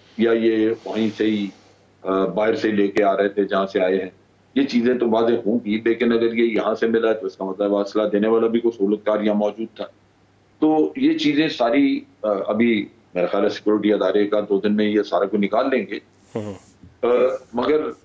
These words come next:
Speaker 1: बात आपकी दुरुस्त है कि ये किसी न किसी सहूलतकार का काम है, उसके बगैर ये होती नहीं थी। तो सहूलतकार भी कोई ना कोई मौजूद होगा। देखने की बात यह है कि हमारे security अदारे इसमें अलर्ट थे, हमारे intelligence के अदारे अलर्ट थे।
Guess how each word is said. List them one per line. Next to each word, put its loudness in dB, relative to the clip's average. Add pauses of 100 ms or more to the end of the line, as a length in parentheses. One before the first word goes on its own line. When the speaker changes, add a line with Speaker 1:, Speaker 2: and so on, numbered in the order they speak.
(140)
Speaker 1:
बात 0
आपकी -2
दुरुस्त -8
है 2
कि 2 (800)
ये 0
किसी 0
न 0
किसी -2
सहूलतकार 0
का -2
काम -2
है, 2
उसके -4
बगैर 2
ये -4
होती -4
नहीं -12
थी। -20 (1400)
तो 2 (640)
सहूलतकार 0
भी 0
कोई 0
ना 0
कोई 0
मौजूद 0
होगा। -4 (1000)
देखने 0
की 0
बात 2
यह 2
है 0
कि 2
हमारे 0
security -2
अदारे 0
इसमें -2
अलर्ट 0
थे, 4
हमारे 0
intelligence 0
के -2
अदारे 0
अलर्ट -2
थे। 0